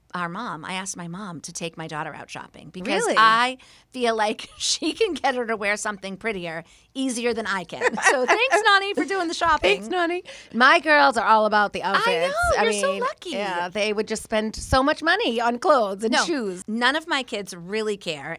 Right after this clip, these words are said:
Speaker 1: and they
Speaker 2: Right.
Speaker 1: just get annoyed with me because
Speaker 2: Right.
Speaker 1: I care.
Speaker 2: I'll tell you my favorite thing about Easter, though,
Speaker 1: Okay.
Speaker 2: besides, of course, that our Lord is risen.
Speaker 1: Right, right, right. What's your
Speaker 2: <laughs> Besides
Speaker 1: second?
Speaker 2: that.
Speaker 1: Second favorite.
Speaker 2: Second favorite are these appetizer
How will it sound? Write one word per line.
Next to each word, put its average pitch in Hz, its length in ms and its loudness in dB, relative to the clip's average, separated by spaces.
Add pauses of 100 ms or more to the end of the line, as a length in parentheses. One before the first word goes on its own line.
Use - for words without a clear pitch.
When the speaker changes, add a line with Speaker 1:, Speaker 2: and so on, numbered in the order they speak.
Speaker 1:
and 247 160 0
they 254 60 0
Speaker 2:
Right. 254 80 -4
Speaker 1:
just 269 200 -6
get 269 120 -10
annoyed 247 340 -8
with - 160 -10
me 147 180 -12
because 143 260 -10
Speaker 2:
Right. 190 220 -4
Speaker 1:
I 190 40 -4
care. - 420 -16 (220)
Speaker 2:
I'll 262 120 4
tell 247 200 0
you 247 100 -2
my 185 160 -6
favorite 160 400 -10
thing 165 140 -8
about 175 240 -8
Easter, 180 260 -10
though, 262 120 0
Speaker 1:
Okay. 370 100 -2
Speaker 2:
besides, 214 380 2
of 208 100 -18
course, 190 240 -2
that 202 100 -4
our 190 140 -2
Lord 190 200 -6
is 196 160 -10
risen. 233 460 -2
Speaker 1:
Right, 262 320 2
right, - 160 -4
right. 453 140 2
What's - 180 -2
your 587 80 6
Speaker 2:
<laughs> - 40 -8
Besides 370 340 6
Speaker 1:
second? - 20 -4
Speaker 2:
that. - 320 -2
Speaker 1:
Second 247 320 -4
favorite. 151 360 -12
Speaker 2:
Second - 420 2
favorite 233 400 2
are 208 260 6
these 190 500 -8 (460)
appetizer 247 800 -2